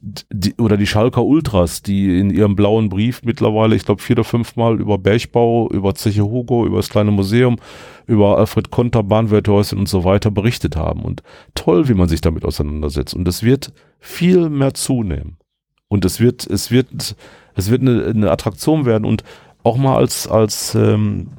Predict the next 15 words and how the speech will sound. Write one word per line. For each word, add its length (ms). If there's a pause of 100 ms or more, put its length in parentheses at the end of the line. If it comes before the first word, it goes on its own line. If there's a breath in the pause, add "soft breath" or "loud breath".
ja, 100
als, 280
als 220
Geschichte, 400
interessante 500
Geschichte. 480
Wir 140
haben, 400
ähm, 500
gesagt, 360
wir, 220
wir 140
wollen 160
mal 120
gucken, 360